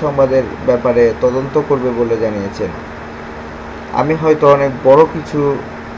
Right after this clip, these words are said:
হয়ে যায়নি মিডিয়াতে, কিন্তু সমাজে আমার একটা অবস্থান তৈরি হয়েছে বা হচ্ছে। আমার নিজস্ব কিছু ভক্ত ও শুভাকাঙ্ক্ষী আছে। সবচেয়ে বড় কথা, আমার পরিবার আছে।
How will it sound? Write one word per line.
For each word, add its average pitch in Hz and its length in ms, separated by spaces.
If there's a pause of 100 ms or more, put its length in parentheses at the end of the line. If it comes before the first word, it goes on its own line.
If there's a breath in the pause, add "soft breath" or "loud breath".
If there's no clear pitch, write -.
(140)
হয়ে 127 180
যায়নি 107 480
মিডিয়াতে, 107 420 (480)
কিন্তু 123 400 (560)
সমাজে 151 380
আমার 143 200
একটা 127 220
অবস্থান 120 380 (100)
তৈরি 113 260
হয়েছে 110 320
বা 107 120
হচ্ছে। 117 460 (640)
আমার 117 280 (160)
নিজস্ব 151 500
কিছু 165 200 (120)
ভক্ত 123 280
ও 123 360 (100)
শুভাকাঙ্ক্ষী 131 640 (180)
আছে। 117 280 (600)
সবচেয়ে 123 520 (120)
বড় 135 280
কথা, 156 400 (140)
আমার 120 300
পরিবার 127 340
আছে। 113 280